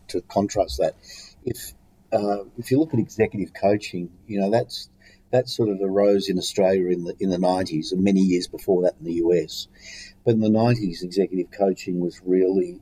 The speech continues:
seen, uh, for people who were the organisation's problem children, more than that kind of thing. And then the idea evolved to being actually, no, this is really fundamental to an executive's,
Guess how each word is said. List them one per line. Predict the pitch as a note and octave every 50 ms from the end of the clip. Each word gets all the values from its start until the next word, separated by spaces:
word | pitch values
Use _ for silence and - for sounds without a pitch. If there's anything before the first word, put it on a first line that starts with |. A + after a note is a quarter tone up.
| _
seen, | - - - - - - F2+ - - - - F3+ F3+ F3+ - _ _
uh, | E3 F2 - F2 - - E3+ F3 - _ _ _ _ _ _ _ _ _ _ _ _ - - _
for | - F#2 F#2 F2+ -
people | - - A#2 G#2 - F#2+ F#2+ F2+ E2+ -
who | G2 G2 F#2 F2+
were | F2+ F2+ F2+ F2+ F2 E2+ - _ _ _ _
the | - A2
organisation's | G2+ G2+ F#2+ F2+ F2+ F2+ - - F#2+ F2+ - - G2 F2+ D#2+ -
problem | - - G2 F2+ - F2+ F2 F2 E2
children, | - F2+ E2+ E2+ E2 - - - E2+
more | F2 F2 F2
than | F2 F2+ - _ _ _ _ _
that | - F#2+ - -
kind | - F2+ E2+ E2
of | -
thing. | D#2+ - - - - - - - - - - - - - -
And | G#2+ G#2+ G#2+ A2
then | D3+ F3+ F3+ F#3 F#3+ G#3 G#3 - _ _ _ _ _ _ _ _ _ _ _ _ _
the | B2+ A2 A2
idea | A2 G#2+ G#2 G2+ - A2+ A2 A2 A2 A2 G#2 - - -
evolved | G2+ F#2+ - - G#2+ G#2 G#2+ G2+ G2+ G2 F#2+ - - - - - _ _ _ _ -
to | - G#2+
being | - G#2 G2+ F#2+ F#2+ F#2 F2+ F#2 F#2+ - A2
actually, | G2+ - - - A2 G2+ G2 G2 F#2 F#2 F2+ F2 - _ _ _ _ _ _ _ -
no, | A2 G#2 G2+
this | A2+ - -
is | G2+ - -
really | G2+ G#2 G2+ G2 F2+
fundamental | - - G2 F#2+ F2+ F2+ F#2 F#2 F2 F#2 F2+ F2 - - -
to | G2 F#2 F2+ F2 E2+ E2+ E2 - _ _
an | - G2
executive's, | F#2 E2+ - F#2+ F2+ - - E2+ - E3 D#3+ - - - - -